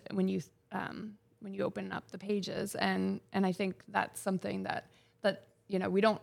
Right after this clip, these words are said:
have dates, we don't do events, we don't have, like, kind of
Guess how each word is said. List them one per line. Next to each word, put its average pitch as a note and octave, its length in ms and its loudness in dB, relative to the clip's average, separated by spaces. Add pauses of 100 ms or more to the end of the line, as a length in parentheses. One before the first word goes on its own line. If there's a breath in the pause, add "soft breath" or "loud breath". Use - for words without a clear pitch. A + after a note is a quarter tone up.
(300)
have F#3 380 4
dates, F#3+ 380 2
we G#3 60 2
don't F#3+ 260 4
do G3+ 240 4
events, F#3 560 4
we G3+ 100 0
don't F#3 240 0
have, F#3 420 0
like, F3 260 -2
kind F#3+ 240 0
of E3+ 200 -4